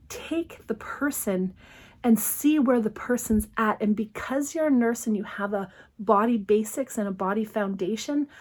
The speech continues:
of understanding on how the body works, you're able to shift their focus in a way that you can change small things in order to create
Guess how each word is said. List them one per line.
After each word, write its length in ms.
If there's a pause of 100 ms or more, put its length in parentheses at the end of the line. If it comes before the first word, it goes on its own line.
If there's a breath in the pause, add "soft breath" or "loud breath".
(180 loud breath)
of 160
understanding 640
on 60
how 220
the 100
body 320
works, 400 (320 loud breath)
you're 240
able 260
to 140
shift 500
their 80
focus 600
in 180
a 60
way 420 (320 loud breath)
that 300 (200)
you 300
can 300
change 440
small 460
things 480
in 180
order 240
to 80
create 680